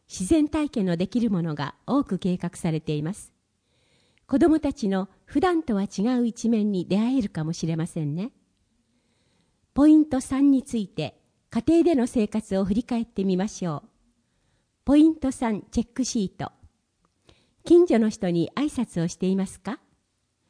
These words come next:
地域の行事に進んで参加していますか？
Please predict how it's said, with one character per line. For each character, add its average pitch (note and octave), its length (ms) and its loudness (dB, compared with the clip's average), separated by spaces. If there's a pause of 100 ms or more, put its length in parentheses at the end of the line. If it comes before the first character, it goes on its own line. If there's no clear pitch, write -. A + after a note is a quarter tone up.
(480)
地 F4 200 8
域 F4+ 160 2
の G3+ 140 2
行 A3+ 220 2
事 F3+ 140 -4
に E3 220 0
進 - 340 2
ん D4+ 40 4
で C#4 80 2
参 B3 220 -2
加 F3+ 140 -8
し - 80 -12
て F#3+ 100 -4
い G3+ 80 0
ま G3 100 -2
す - 140 -16
か？ B3 180 -12